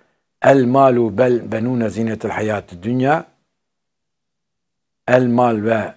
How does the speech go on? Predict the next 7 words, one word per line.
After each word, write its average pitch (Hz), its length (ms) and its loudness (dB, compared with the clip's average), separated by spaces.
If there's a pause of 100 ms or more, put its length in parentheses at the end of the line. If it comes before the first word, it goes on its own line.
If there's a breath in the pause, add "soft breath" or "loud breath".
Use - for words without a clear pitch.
(140)
çocuklar 117 520 0
dünya 117 300 0
hayatının 110 480 -2
zinetidir. 90 560 -12
Yani 123 500 -2 (180)
dünyadır 123 680 2 (1300)
ve 127 380 2